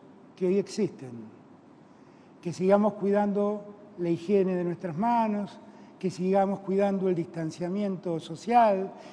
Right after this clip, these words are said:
que sigamos usando el barbijo, que tratemos de evitar al máximo las reuniones sociales, por muchas ganas que tengamos de ver a nuestros seres queridos.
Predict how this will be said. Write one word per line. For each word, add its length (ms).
que 140
sigamos 640
usando 440
el 100
barbijo, 720
que 120
tratemos 760
de 80
evitar 640
al 260
máximo 840
las 220
reuniones 760
sociales, 560
por 160
muchas 360
ganas 300
que 120
tengamos 680
de 160
ver 180
a 60
nuestros 360
seres 240
queridos. 580